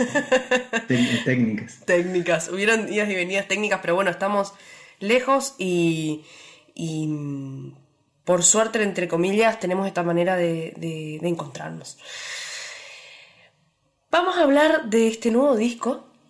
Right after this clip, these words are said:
Speaker 1: Contame, primero hablemos del, de un poquitito de lo técnico y después así profundizamos tranquiles. Contame, mm,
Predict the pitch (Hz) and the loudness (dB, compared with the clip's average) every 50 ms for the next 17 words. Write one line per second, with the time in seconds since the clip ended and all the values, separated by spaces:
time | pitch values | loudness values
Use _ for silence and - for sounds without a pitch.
0 | _ _ _ _ _ _ _ _ _ _ _ _ _ _ _ _ _ _ _ _ | _ _ _ _ _ _ _ _ _ _ _ _ _ _ _ _ _ _ _ _
1 | _ _ _ _ - _ _ _ - 220 214 214 240 285 330 349 330 - - 285 | _ _ _ _ -20 _ _ _ 0 0 2 4 4 6 6 6 4 2 2 2
2 | 339 440 453 427 359 359 381 370 359 330 311 277 254 240 226 208 202 220 226 226 | 2 4 4 4 2 2 2 2 2 2 0 0 0 0 0 2 2 2 2 0
3 | 240 202 196 226 226 - 247 240 214 196 170 - 202 214 240 254 269 269 - - | -2 -4 -8 -4 0 2 2 2 2 0 0 0 2 2 2 2 2 0 -2 -8
4 | 311 320 - - 190 175 175 - - 202 208 214 202 - 196 170 190 185 175 - | -8 -8 -8 -8 -10 -10 -10 -8 -6 -6 -6 -6 -6 -8 -10 -8 -8 -8 -6 -4
5 | 175 175 170 170 170 190 185 185 185 175 - - - _ 165 160 151 147 143 - | -2 -2 -2 -2 -4 -6 -6 -6 -6 -8 -8 -12 -12 _ -14 -12 -12 -12 -12 -14
6 | 147 143 139 143 131 - - - - - - - - - - - - - - _ | -14 -14 -14 -16 -12 -12 -12 -12 -12 -16 -20 -20 -20 -20 -20 -20 -20 -20 -20 _
7 | _ - 196 175 208 214 233 254 269 269 269 269 262 262 254 247 240 233 226 220 | _ -2 0 2 4 4 4 6 6 6 6 8 8 6 6 6 4 4 4 4
8 | 214 208 202 196 190 - - | 2 2 0 0 -2 -6 -10